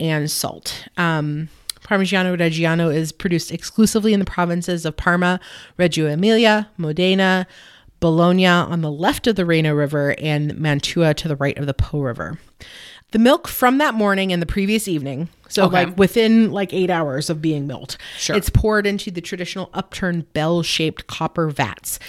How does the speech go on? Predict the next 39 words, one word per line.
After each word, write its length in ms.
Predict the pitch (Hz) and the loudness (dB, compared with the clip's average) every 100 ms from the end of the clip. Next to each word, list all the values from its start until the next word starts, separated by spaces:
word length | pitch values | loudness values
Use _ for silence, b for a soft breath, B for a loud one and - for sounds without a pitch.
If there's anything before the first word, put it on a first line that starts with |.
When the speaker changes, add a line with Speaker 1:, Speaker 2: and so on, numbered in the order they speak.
| B | B
Speaker 2:
Okay. 160 | - | -6
Speaker 1:
And 80 | 196 | -2
it 100 | 180 | 0
takes 220 | - 196 - | 0 -4 -4
about 400 | 175 165 175 - | -6 0 0 0
five 240 | - 190 | -2 -2
hundred 240 | 185 208 196 | 0 -4 -4
fifty 320 | 190 - 190 | -6 -4 -4
liters 360 | 170 170 180 170 | -2 2 2 2
of 100 | 156 | 0
milk 220 | 151 - | 0 0
to 120 | 180 | 0
produce 460 | - 165 156 160 - | 2 2 4 2 0
a 80 | 180 | 0
wheel 360 | 160 156 156 | 0 0 0
of 120 | - - | -2 -2
Parmigiano 540 | 151 147 143 120 107 | -2 0 -2 -2 -2
Reggiano. 640 | 135 127 135 78 - 190 - B B B B B | -4 -4 -6 -8 -6 -6 -8 B B B B B
The 80 | 208 | 2
milk 240 | 202 190 | 2 2
slowly 460 | - - 208 202 196 | -2 2 2 4 2
and 80 | 175 | 2
naturally 420 | 156 147 160 135 | 0 -2 -8 -10
coagulates 640 | - 208 247 240 226 226 | -4 0 0 0 -2 -4
with 80 | 175 | -10
the 100 | 160 | -8
addition 320 | 151 151 - | -8 -8 -8
of 80 | 143 | -8
the 80 | 147 | -6
rennet 280 | 151 151 - | -4 -6 -6
and 160 | 151 | -8
a 20 | 143 | -6
whey 220 | 143 139 | -6 -6
starter. 640 | - 185 196 196 196 196 B B B - | -4 2 2 4 4 4 B B B -6
And 640 | 170 156 151 147 147 147 139 | -2 0 0 -2 -2 -4 -8
it 160 | 165 - | -10 -8
also 500 | 156 - 156 143 - | -6 -4 -4 -6 -8
uses, 420 | 170 160 156 147 | -8 -6 -6 -6
like, 280 | 139 139 | -8 -10